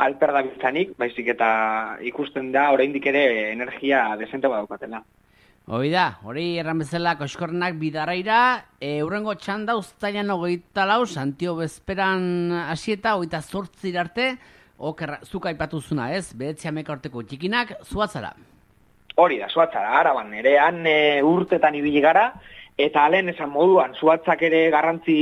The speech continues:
Speaker 1: izugarria dauka, eta hasierako etapa hori delako, eta ezinbestekoa delako lehenengo udaleku horietatik, ba, oso zapore gozoarekin irtetzea aurrak, ez? Ze azkenean, ba, hurrengo urtetako, e,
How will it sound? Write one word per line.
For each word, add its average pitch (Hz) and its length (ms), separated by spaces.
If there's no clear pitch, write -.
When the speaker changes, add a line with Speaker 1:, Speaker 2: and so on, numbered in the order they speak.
Speaker 1:
izugarria 143 500
dauka, 165 400
eta 135 300
hasierako 147 480
etapa 135 320
hori 143 240
delako, 143 480
eta 127 300
ezinbestekoa 147 560
delako 147 260
lehenengo 151 480
udaleku 156 460
horietatik, 151 560
ba, 127 180
oso 135 480
zapore 147 400
gozoarekin 127 840
irtetzea 127 560
aurrak, 117 380
ez? 202 40
Ze 117 100
azkenean, 139 320
ba, 120 160
hurrengo 143 320
urtetako, 147 420
e, 113 760